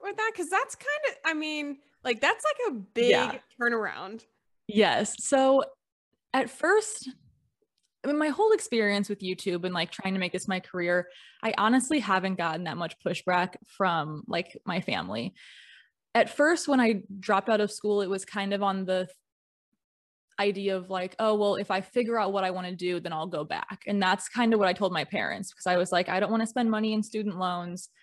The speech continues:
Speaker 2: to get a degree in nursing that I don't want, but I also don't wanna sit in school when I have no idea what I wanna do." So for the first year and a half of me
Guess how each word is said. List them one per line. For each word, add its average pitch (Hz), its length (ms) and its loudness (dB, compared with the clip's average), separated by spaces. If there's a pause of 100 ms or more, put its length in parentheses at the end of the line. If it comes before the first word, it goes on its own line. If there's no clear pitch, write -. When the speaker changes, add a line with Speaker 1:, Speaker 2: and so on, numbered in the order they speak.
(340)
Speaker 2:
to 185 500 4 (100)
get 196 120 4
a 190 60 4
degree 185 340 0
in 190 60 -2
nursing 180 260 -4
that 180 100 0
I 170 80 0
don't 165 260 -4
want, 165 220 -4
but 185 100 -2
I 185 40 0
also 175 260 0
don't 196 120 -2
wanna 190 160 -4
sit - 260 -2
in 190 120 -2
school 180 400 -2
when 170 100 -4
I 165 100 -2
have 180 180 -4
no 180 180 -4
idea 160 240 -2
what 165 80 -2
I 151 80 0
wanna 151 220 -4
do." - 400 -6
So 226 180 4
for 240 160 2
the 262 120 6
first 370 460 -2 (1200)
year 196 220 4
and 233 80 4
a 220 40 2
half 185 460 0
of 190 220 -2
me 185 460 -2